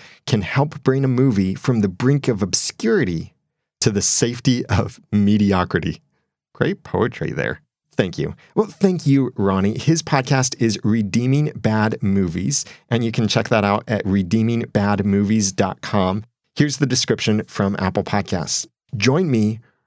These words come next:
Ronnie Openhaus, as I look at movies that have been left behind. Quick caveat, I'm not a professional critic.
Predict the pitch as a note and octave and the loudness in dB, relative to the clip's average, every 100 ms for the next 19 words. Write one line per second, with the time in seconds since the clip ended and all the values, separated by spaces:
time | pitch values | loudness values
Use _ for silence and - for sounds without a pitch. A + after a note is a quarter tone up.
0 | _ G#2 A#2 C#3 D3+ B2+ B2+ G2+ F#2 F2 | _ 0 2 2 2 0 0 0 0 0
1 | F2+ - _ _ A#2 A2 C3+ E3+ D3+ D3 | -2 -8 _ _ -2 0 2 2 2 0
2 | - C3 B2+ C3 C3 A2 G2+ - A2+ - | -2 -2 2 2 4 4 2 0 -2 -2
3 | B2+ A2 A#2+ A#2+ B2 F3 D#3+ E3 D3+ G#2 | 0 0 -2 -2 0 0 0 0 0 2
4 | A#2 F#2 D2+ - _ _ - - - - | 0 0 -2 -10 _ _ -6 -4 -4 -2
5 | - C#3+ G2+ D2+ - - - G#2+ G#2 A2 | 0 2 2 0 -2 -8 -2 2 2 0
6 | - C#3 A#2 - C#3 B2+ G2 F2+ - | -2 0 0 0 -2 0 0 0 -4